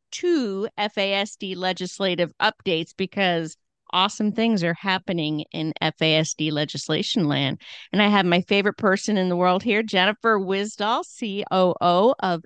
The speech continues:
F A S D United, friend, ally, warrior. She is back to update us. We have a updated,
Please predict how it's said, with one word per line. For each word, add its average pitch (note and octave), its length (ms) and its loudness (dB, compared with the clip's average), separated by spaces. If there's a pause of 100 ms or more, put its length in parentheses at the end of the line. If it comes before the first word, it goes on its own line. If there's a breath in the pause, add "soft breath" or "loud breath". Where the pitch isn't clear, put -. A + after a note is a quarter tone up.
F D3+ 220 -8
A C#3 160 -2
S C#3+ 160 -6
D - 140 -10
United, C#3+ 640 -4 (340 soft breath)
friend, F3 520 0
ally, D#3+ 580 0 (100)
warrior. F#3+ 1000 6 (420)
She G#3 300 -8
is E3 140 -4
back F3 500 2
to - 240 -4
update F3+ 460 -2
us. E3 260 -4 (240 soft breath)
We F3+ 220 -2
have G#3+ 560 2 (100)
a F3+ 80 -4 (960)
updated, C4 680 0